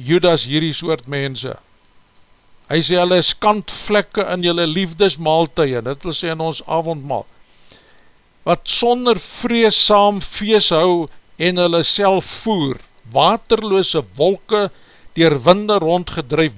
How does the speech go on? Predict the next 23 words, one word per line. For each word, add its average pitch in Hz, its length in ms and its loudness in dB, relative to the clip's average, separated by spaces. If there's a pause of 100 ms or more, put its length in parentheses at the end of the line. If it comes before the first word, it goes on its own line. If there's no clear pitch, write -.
bome 214 480 6
in 175 160 -4
die 170 120 -4
nasomer 170 760 0
wat 147 200 -2
sonder 208 320 -4
vrugte 165 480 -2
is, - 160 -8 (340)
tweemaal 233 500 2
gestorwe, 175 760 0 (160)
ontworteld, 139 720 -2 (480)
woeste 220 400 0
golwe 220 520 2
van 175 200 -2
die 160 120 -2
see, 147 360 -2 (1400)
wat 180 200 2
hulle 196 240 0
eie 220 240 2
skandes 208 640 -2
laat 170 240 -2
opskuim, 180 760 -2
dwaalsterre, 196 1160 2